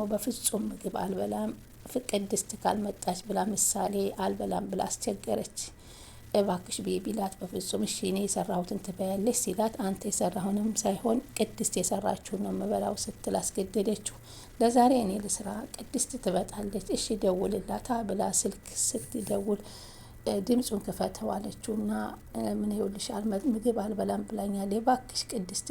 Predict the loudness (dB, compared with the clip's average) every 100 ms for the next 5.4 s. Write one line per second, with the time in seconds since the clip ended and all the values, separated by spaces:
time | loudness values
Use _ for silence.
0 | -6 -2 -2 -2 -6 -8 -6 -2 0 0
1 | 0 0 0 0 0 0 0 0 0 0
2 | 0 0 2 2 2 0 2 4 2 -2
3 | -10 -16 -16 -14 -14 -16 -16 2 4 4
4 | 4 6 6 6 2 4 6 6 4 0
5 | -2 -4 -4 0